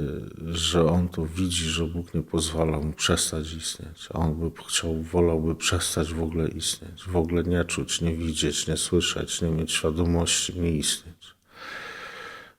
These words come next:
No, nie chcę mówić o nirwanie, żeby nie być oskarżonym, że mam coś do buddystów. No, nie mam nic do buddystów poza tym, że z punktu widzenia katolickiego to błądzą.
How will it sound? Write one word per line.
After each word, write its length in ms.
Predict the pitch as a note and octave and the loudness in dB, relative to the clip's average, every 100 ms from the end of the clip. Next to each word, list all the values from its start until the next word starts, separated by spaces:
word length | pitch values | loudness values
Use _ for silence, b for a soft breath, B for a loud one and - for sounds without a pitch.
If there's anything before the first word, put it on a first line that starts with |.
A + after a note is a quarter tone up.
| - | 6
No, 100 | F#2 | 8
nie 160 | G2+ | 8
chcę 200 | G2+ - | 8 6
mówić 440 | F#2+ G2 F#2+ E2+ F#2 | 6 4 4 4 4
o 60 | |
nirwanie, 560 | F2+ F#2 F#2 G2 F2+ D#2+ | 6 6 6 6 6 4
żeby 240 | D#2 D#2+ | 0 -2
nie 140 | D#2+ E2 | 0 2
być 280 | D#2+ D#2 E2 | 2 2 2
oskarżonym, 760 | - - D#2+ F2 E2 E2+ D#2+ | 2 2 2 4 4 4 4
że 220 | E2 D#2+ D2 B F2+ | 4 2 2 B 2
mam 220 | E2+ D#2+ | 4 2
coś 320 | - E2 D#2+ | 2 2 2
do 220 | E2 E2 | 2 2
buddystów. 720 | D#2+ E2+ D#2+ G#2 F#2+ - C2+ E2 | 2 0 4 6 6 4 0 0
No, 100 | D#2+ | 0
nie 120 | E2+ | 2
mam 240 | F#2 F#2 | 4 6
nic 180 | G#2 - | 4 4
do 80 | F2 | 0
buddystów 640 | E2 D#2 E2 E2+ - E2 | 0 -4 0 0 0 -2
poza 320 | - E2 E2 D#2 | -2 0 0 0
tym, 220 | - F2 | -2 -2
że 120 | E2 | 0
z 100 | - | 0
punktu 300 | - F2 - | -4 -4 -2
widzenia 360 | E2 F#2 F2 E2 | 2 4 4 2
katolickiego 840 | - D#2+ F#2 E2+ - - D#2 D#2+ | -4 2 4 6 4 2 2 0
to 140 | - | 0
błądzą. 500 | F2 F#2+ F2+ D2+ - | 2 4 4 2 -4